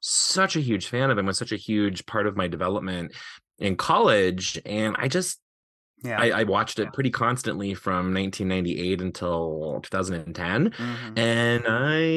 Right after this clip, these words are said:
Speaker 1: it just could be that I overdid it. You
Speaker 2: Yeah.
Speaker 1: know, I've read Salem's Lot probably twenty times, maybe
Speaker 2: Right.
Speaker 1: more. And I picked it up this fall to try it again and was like, "Oh, I just, I just know this so well." Which is maybe
Speaker 2: Yeah.
Speaker 1: why I like it.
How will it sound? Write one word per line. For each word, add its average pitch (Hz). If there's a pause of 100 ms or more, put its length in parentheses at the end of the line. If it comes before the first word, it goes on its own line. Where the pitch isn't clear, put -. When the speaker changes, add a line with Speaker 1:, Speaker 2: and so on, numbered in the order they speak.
(360)
Speaker 1:
it 165
just 175
could 165
be 160
that 147
I 135
overdid 104
it. 62 (220)
You 117
Speaker 2:
Yeah. 87
Speaker 1:
know, 92
I've 110
read 123
Salem's 120
Lot 95
probably 95 (100)
twenty 95
times, 110
maybe 90
Speaker 2:
Right. 82
Speaker 1:
more. 87
And 95
I 87 (400)
picked 120
it 113
up 107
this 110
fall 98
to 95
try 90
it 87
again 123
and 104
was 98
like, 95
"Oh, 110
I 110
just, 107
I 123
just 120
know 113
this 107
so 90
well." 78 (920)
Which 123
is 139
maybe 143
Speaker 2:
Yeah. 147
Speaker 1:
why 135
I 135
like 143
it. 175